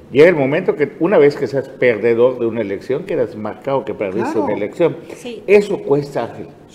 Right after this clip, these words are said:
Speaker 2: Sí.
Speaker 1: eso tienes que pagarlo
Speaker 3: Claro.
Speaker 1: políticamente.
Speaker 2: Me queda
Speaker 1: Entonces,
Speaker 2: claro.
Speaker 1: cuando tú dices, "Ok, yo me voy a ir de candidato, voy a perder,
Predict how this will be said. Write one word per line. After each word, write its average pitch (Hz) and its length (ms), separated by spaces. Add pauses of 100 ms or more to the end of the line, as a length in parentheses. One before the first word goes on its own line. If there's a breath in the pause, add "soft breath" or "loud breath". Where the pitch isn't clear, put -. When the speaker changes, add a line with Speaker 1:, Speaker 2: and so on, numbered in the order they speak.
Speaker 2:
Sí. 143 100
Speaker 1:
eso 175 240
tienes 160 380
que 156 140
pagarlo 143 800
Speaker 3:
Claro. 214 340
Speaker 1:
políticamente. 143 640 (420 loud breath)
Speaker 2:
Me 180 120
queda 160 140
Speaker 1:
Entonces, 185 280
Speaker 2:
claro. - 320
Speaker 1:
cuando 160 220
tú 190 80
dices, 190 420
"Ok, 151 180 (360)
yo 151 140
me 160 200
voy 147 280
a 127 180
ir 139 180
de 127 140
candidato, 185 800 (160)
voy 170 240
a - 120
perder, 131 640